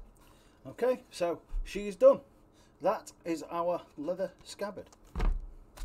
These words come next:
Okay, so our scabbard is now finished. This will hold your belt through there, and it will hang at your side.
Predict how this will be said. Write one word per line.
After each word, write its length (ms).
Okay, 400
so 340
our 200
scabbard 580
is 220
now 200
finished. 480
This 360
will 380
hold 460
your 200
belt 540
through 240
there, 440
and 240
it 100
will 80
hang 440
at 140
your 180
side. 440